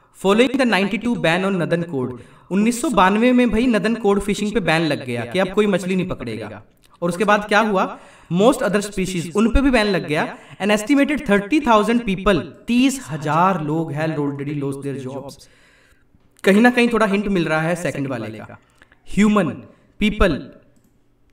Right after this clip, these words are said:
थर्टी थाउजेंड, तीस हजार लोगों की जॉब चली गई। तीस हजार लोगों का मतलब है तीस हजार परिवार। एक परिवार में उन्होंने एवरेज अगर जो चार लोग भी हैं, जो कि होते हैं, चार लोग भी हैं, तो देखो कितने लोग प्रभावित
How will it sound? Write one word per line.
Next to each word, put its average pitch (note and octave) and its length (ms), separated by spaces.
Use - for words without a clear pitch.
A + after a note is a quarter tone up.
थर्टी G3+ 300
थाउजेंड, E3 600
तीस A#3+ 440
हजार F#3 400
लोगों E3 360
की G3 120
जॉब D3+ 240
चली C#3 260
गई। B2+ 120
तीस E3 180
हजार F3+ 200
लोगों E3+ 200
का F#3 80
मतलब F3 280
है G3+ 100
तीस G3 180
हजार G3+ 280
परिवार। E3+ 600
एक F3+ 200
परिवार F3 320
में F3 120
उन्होंने F3 240
एवरेज E3+ 280
अगर E3 160
जो F3 120
चार F3 460
लोग F#3+ 260
भी D#3 160
हैं, C#3 220
जो C#3 80
कि F#3 140
होते D#3+ 260
हैं, B2+ 340
चार G3 320
लोग F3 240
भी E3 120
हैं, F#3 500
तो - 80
देखो D#3+ 280
कितने F3 320
लोग D#3+ 200
प्रभावित B2+ 420